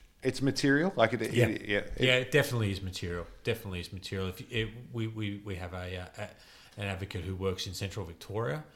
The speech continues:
Speaker 2: um, and the speed of which property transacts and the demand, uh, for properties in that area, um, and then also on the peninsula. I mean, the peninsula is as, as, uh, when you talk about, um, that five million plus market,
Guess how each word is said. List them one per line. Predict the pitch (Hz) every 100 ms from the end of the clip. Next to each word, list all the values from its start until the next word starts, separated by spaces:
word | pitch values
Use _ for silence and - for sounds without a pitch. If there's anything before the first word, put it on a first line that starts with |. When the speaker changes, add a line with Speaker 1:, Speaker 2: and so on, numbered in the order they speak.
| - -
Speaker 2:
um, | - 98 92 90 98 107
and | 95 90 90
the | 90
speed | - - - 101 98
of | 98 98
which | 95 - - -
property | 101 - 90
transacts | - 98 90 95 92 - -
and | 90
the | 87
demand, | 90 90 92 92 - - - - -
uh, | 98 90 90
for | -
properties | - 92 92 90
in | 92
that | 90 92 - - -
area, | 95 101 143 165 - 95
um, | 90 90 87 90 87 - - -
and | 98 98
then | 95
also | 90 - 95 92
on | 90
the |
peninsula. | - 90 92 - 92 85
I | 90
mean, | 90
the | 92
peninsula | - 98 92 - 87
is | 87
as, | 90 76 - - - - - -
as, | 107 - - -
uh, | - 127 123
when | 120
you | 110
talk | - 117 -
about, | - 101 90 98 - -
um, | 95 92 87 90
that | 95
five | - 104 92
million | 92 92 82
plus | - 92 90 -
market, | 87 87 90 82 85 -